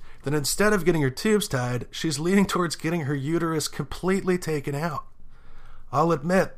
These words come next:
I'm not the most medically savvy, but from what I know and ha-, what I know and looked up about it,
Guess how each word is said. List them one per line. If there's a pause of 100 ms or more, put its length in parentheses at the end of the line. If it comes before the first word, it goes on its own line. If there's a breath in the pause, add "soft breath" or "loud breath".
I'm
not
the
most
medically
savvy, (420 loud breath)
but
from
what
I
know
and (200)
ha-, (140)
what
I
know
and
looked
up
about
it,